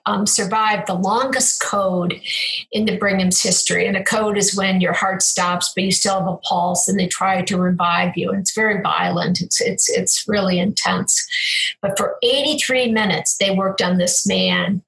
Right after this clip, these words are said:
and he came back, and he did not have brain damage or, or any other, um, damage. And you're always kind of, like, afraid about that. But they, they called me in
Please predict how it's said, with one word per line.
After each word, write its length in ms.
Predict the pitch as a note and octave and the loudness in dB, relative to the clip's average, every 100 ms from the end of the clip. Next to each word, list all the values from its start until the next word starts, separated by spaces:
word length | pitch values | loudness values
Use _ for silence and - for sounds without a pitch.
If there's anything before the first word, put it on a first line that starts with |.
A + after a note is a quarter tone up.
| - - - _ - | -12 -12 -12 _ -2
and 240 | G#3 G3+ | 0 2
he 180 | F#3+ G3 | 2 0
came 540 | - G#3+ G#3 G#3+ A3 F3 | 0 0 2 2 2 2
back, 640 | - F3 F3 - - - - - - - | 0 0 2 0 -2 -4 -6 -6 -10 -2
and 240 | G#3 G3 | 0 0
he 220 | F3 G#3 F#3 | 0 0 0
did 140 | G3 | 0
not 200 | F#3 G3 | 0 0
have 140 | G3 | 0
brain 260 | G3 F#3 F#3 | 0 2 2
damage 480 | F3+ F3 F3+ E3+ - | 2 2 2 0 0
or, 540 | F#3 F3+ - F#3+ F#3 - | 0 0 0 0 0 0
or 240 | F#3 F#3 | 0 0
any 220 | F#3+ F#3 | 2 2
other, 420 | F#3 F3+ F3+ F3+ - | 2 0 0 -2 -4
um, 460 | G#3+ F3+ F#3 F#3+ F#3 _ - | -2 0 0 0 -2 _ -4
damage. 920 | G#3 G#3 G3+ F3 - - - - - _ | -2 0 0 0 0 -2 -4 -6 -6 _
And 140 | G#3 G3+ | -2 0
you're 140 | F#3+ | 2
always 340 | F#3+ F#3+ F#3+ | 2 0 0
kind 260 | - F#3 F3+ | 0 0 0
of, 80 | - | 0
like, 200 | F3+ F#3 | -2 -2
afraid 360 | - G3 F#3+ | -4 0 0
about 280 | F3+ F3+ F3 | 0 -2 0
that. 160 | G3 F#3 | 0 -2
But 120 | - G#3 | -4 -2
they, 220 | G#3 G3+ | -2 0
they 160 | G#3 | -2
called 380 | - A#3+ C4 C4+ A3 | -2 -2 0 0 -2
me 260 | G3 F#3+ | 0 0
in 360 | F#3 E3+ F3+ | 2 2 0